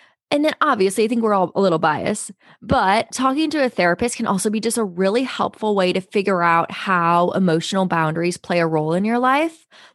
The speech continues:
and how maybe you're good at them or need to grow a little bit in them. So that's a great outlet to have as well, to explore this a little more.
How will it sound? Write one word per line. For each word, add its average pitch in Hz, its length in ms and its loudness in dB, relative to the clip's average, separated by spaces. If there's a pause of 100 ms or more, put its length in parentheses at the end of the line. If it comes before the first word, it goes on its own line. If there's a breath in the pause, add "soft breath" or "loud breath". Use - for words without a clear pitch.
(140)
and 180 140 0
how 185 260 2
maybe 185 260 0
you're 151 280 -4 (340)
good 320 140 2
at 320 100 -2
them 277 460 2
or 160 240 0
need 160 240 -6
to - 100 -12
grow 254 320 2
a 269 40 2
little 262 180 2
bit 247 160 0
in 240 100 0
them. 226 340 0 (380 loud breath)
So - 160 -4
that's 214 220 2
a 254 40 -2
great 247 220 0
outlet - 360 0
to 190 100 -2
have 185 260 2
as 165 180 0
well, - 440 -2
to - 120 -8
explore - 400 -2
this - 220 -8
a - 60 -8
little - 200 -6
more. - 280 -8